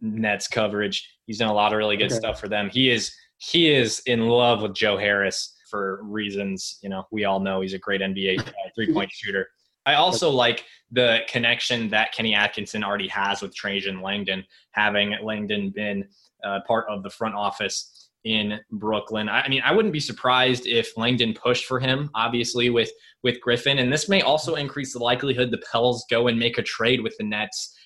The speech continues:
Speaker 1: And this was a conversation in our, in our group chat with, with the Bird Rights, was maybe they push for Jrue to be sent to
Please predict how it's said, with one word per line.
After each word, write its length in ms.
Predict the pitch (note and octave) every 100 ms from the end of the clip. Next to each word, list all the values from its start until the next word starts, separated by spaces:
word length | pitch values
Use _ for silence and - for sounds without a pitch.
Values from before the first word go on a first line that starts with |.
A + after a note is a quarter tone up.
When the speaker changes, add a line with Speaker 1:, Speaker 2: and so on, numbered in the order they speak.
| -
Speaker 1:
And 100 | A#2+
this 120 | B2+
was 80 | A#2+
a 60 |
conversation 640 | A2 B2 G#2 - A2+ - G#2
in 180 | G2 G#2
our, 240 | G2+ G2 - _ _
in 80 | A#2+
our 160 | A2 G2
group 160 | B2 A2
chat 280 | A2+ A2
with, 160 | G#2+ G2+ - A#2+
with 140 | G#2+
the 60 | A2+
Bird 260 | G#2 C3 B2
Rights, 340 | G#2 G2+ -
was 440 | A2 G#2+ G2+ - -
maybe 440 | A2+ B2+ D3+ F3+
they 160 | D#3 D3
push 340 | - C#3+ C#3+
for 340 | - C3 A#2 A#2 - _ G#2+
Jrue 300 | B2 C3 C3+
to 60 |
be 120 | A#2+ A2+
sent 320 | - B2+ -
to 220 | B2 A2+